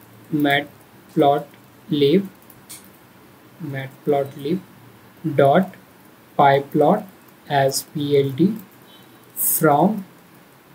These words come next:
M L extend dot plotting import scatter plot matrix. So we are going to make this scatter plot matrix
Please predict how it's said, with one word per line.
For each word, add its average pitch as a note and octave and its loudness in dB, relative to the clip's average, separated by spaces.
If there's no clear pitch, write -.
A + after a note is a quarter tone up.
M C#3+ 0
L F#3+ 2
extend D3 -2
dot C#3+ 2
plotting C#3+ 2
import D3+ 0
scatter D3 0
plot D3+ 0
matrix. D3 -2
So - 0
we D3+ 2
are E3 6
going G3 4
to G#3+ 2
make D#3+ 4
this F3+ 2
scatter C#3 0
plot D#3+ -2
matrix D3+ 0